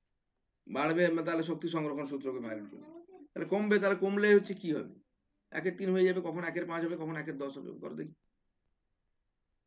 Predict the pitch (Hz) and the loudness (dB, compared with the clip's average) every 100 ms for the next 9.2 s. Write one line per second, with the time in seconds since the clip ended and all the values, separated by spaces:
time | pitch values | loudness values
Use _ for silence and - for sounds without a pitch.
0 | _ _ _ _ _ _ _ _ _ _ | _ _ _ _ _ _ _ _ _ _
1 | _ _ _ _ _ _ _ _ _ _ | _ _ _ _ _ _ _ _ _ _
2 | _ _ _ _ _ _ _ _ _ _ | _ _ _ _ _ _ _ _ _ _
3 | _ _ _ - 156 190 202 185 190 185 | _ _ _ -6 -2 2 2 2 0 2
4 | 156 127 104 - _ _ _ _ _ _ | 2 2 -2 -10 _ _ _ _ _ _
5 | _ _ _ _ _ _ _ _ _ _ | _ _ _ _ _ _ _ _ _ _
6 | _ _ _ _ _ _ _ _ _ - | _ _ _ _ _ _ _ _ _ -2
7 | 202 180 175 202 202 196 202 196 190 165 | 2 2 2 2 2 0 0 0 2 4
8 | 170 190 208 196 185 202 196 185 175 170 | 2 2 0 0 0 -2 0 0 0 -2
9 | 196 | -2